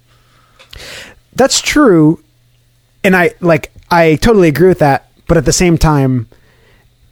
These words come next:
I'm sure that the, this sanctuary is more likely to be getting money from people who are s-, even slightly more inclined to be donating to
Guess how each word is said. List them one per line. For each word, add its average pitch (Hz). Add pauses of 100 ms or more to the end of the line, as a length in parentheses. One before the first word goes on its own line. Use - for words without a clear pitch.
(720)
I'm 160
sure 170
that 135 (240)
the, 139
this 147
sanctuary 143
is 147
more 156
likely 147
to -
be 139
getting 135
money 131
from 131
people 135 (220)
who 156
are 139
s-, - (280)
even 233
slightly 180
more 156
inclined 147
to 143
be 139
donating 139
to 123